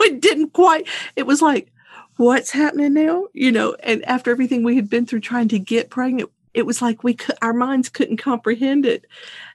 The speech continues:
And I remember we told Mother and Daddy, and they started screaming and yelling, and their dog started running and barking and yelling. And Jason and I were just kinda standing there like, "What now?" You know? <laughs> And so,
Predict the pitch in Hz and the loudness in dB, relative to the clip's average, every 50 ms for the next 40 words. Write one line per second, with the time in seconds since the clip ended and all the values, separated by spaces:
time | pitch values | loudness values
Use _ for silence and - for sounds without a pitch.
0 | _ _ _ _ _ - 240 247 247 247 233 247 240 254 254 240 - 262 247 247 | _ _ _ _ _ 0 0 2 2 0 0 0 2 2 0 0 2 0 2 2
1 | 226 233 233 233 240 220 220 240 233 240 247 247 226 208 208 214 214 233 226 - | 2 0 0 0 0 0 0 0 0 -2 -2 -2 0 0 2 2 0 0 0 -2
2 | 269 262 247 214 - - - - 226 226 240 233 247 247 220 208 208 220 233 254 | -2 -2 -2 -2 -4 -8 -4 -2 -2 -2 -2 -2 -2 -2 -2 -2 -2 -2 -2 -2
3 | 254 233 220 208 214 240 240 214 220 220 240 247 233 - - 254 240 240 240 214 | 0 0 0 2 2 0 0 0 0 2 2 0 0 0 0 0 2 2 2 0
4 | 190 202 208 226 254 262 254 240 214 185 208 208 208 226 - - 240 269 247 233 | 0 0 0 0 0 0 0 0 0 2 2 2 2 2 0 0 0 0 2 2
5 | 262 277 285 294 285 254 220 - 233 226 247 - 254 262 254 254 240 - - 269 | 2 2 2 2 0 0 -2 -2 -2 -4 -4 -4 -6 -6 -6 -6 -8 -8 -10 -8
6 | 254 254 240 - - 262 262 269 269 269 262 247 240 226 220 214 202 - - - | -8 -8 -10 -8 -8 -6 -6 -4 -4 -4 -4 -2 -4 -4 -4 -4 -4 -6 -8 -12
7 | _ _ _ _ _ _ _ _ _ _ 233 233 240 254 247 - - 262 262 269 | _ _ _ _ _ _ _ _ _ _ 0 0 0 0 -2 -6 -8 -8 -6 -6
8 | 269 269 - _ _ _ _ - 277 294 269 311 359 - - - - - - - | -8 -10 -12 _ _ _ _ 0 4 4 6 6 4 2 0 -2 -4 -4 2 2
9 | 453 - - _ - 440 - - _ 294 254 262 - - - 269 247 240 | 2 2 2 _ 0 0 0 0 _ -2 -2 -2 -4 0 2 2 2 2